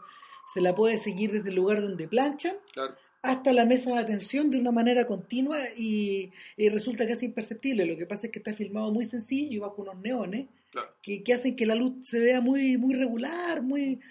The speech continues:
Speaker 1: muy común y corriente, muy de la calle. Y,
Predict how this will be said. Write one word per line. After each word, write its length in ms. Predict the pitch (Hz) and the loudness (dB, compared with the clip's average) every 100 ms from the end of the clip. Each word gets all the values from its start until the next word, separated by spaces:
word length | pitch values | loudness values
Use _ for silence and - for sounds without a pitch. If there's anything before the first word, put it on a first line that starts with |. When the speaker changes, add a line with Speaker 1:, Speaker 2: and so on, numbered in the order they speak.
| - | -10
Speaker 1:
muy 160 | - 262 | -4 -2
común 260 | 277 285 285 | 2 4 6
y 60 | |
corriente, 560 | 240 247 294 320 262 247 | 6 6 6 2 2 2
muy 140 | 254 | 4
de 100 | 254 | 4
la 120 | 220 220 | 4 2
calle. 460 | 285 220 160 175 226 | -2 -2 -4 -10 -8
Y, 460 | 202 185 175 165 | -6 -2 -2 -4